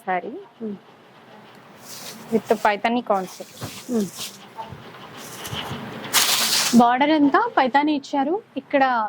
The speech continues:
Speaker 2: వీవింగ్ అండి, మొత్తం జిగ్‌జాగ్ వీవింగ్, వీవింగే ఉంది.
Speaker 1: మంచి పార్టీ వేర్ శారీ
Speaker 2: ఆ.
Speaker 1: అని చెప్పొచ్చు.
Speaker 2: బాగుంటుంది, క్లాత్ సాఫ్ట్ ఉంటుంది. మీరు బ్యాక్ చూసినా ఒక్క పోకు కూడా రాలేదు చూసారా, ఇట్లా నీట్‌గా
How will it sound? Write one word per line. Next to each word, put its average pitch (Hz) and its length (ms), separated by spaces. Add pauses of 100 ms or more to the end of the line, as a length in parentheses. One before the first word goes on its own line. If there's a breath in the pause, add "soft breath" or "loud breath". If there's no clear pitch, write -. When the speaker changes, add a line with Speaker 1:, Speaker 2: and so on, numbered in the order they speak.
(200)
Speaker 2:
వీవింగ్ 285 440
అండి, 208 240
మొత్తం 214 240 (220)
జిగ్‌జాగ్ 233 460
వీవింగ్, 220 360 (240)
వీవింగే 277 440 (100)
ఉంది. 208 260 (1080)
Speaker 1:
మంచి 240 280
పార్టీ 220 300
వేర్ 233 180
శారీ 196 240
Speaker 2:
ఆ. 196 40
Speaker 1:
అని 196 140
చెప్పొచ్చు. - 340 (400)
Speaker 2:
బాగుంటుంది, 240 520 (340)
క్లాత్ 254 400 (140)
సాఫ్ట్ 240 420
ఉంటుంది. 254 340 (840)
మీరు 247 140 (140)
బ్యాక్ 240 300
చూసినా 285 340 (280)
ఒక్క - 280
పోకు 285 260
కూడా 285 200
రాలేదు 214 300
చూసారా, 254 320
ఇట్లా 330 180 (160)
నీట్‌గా 269 340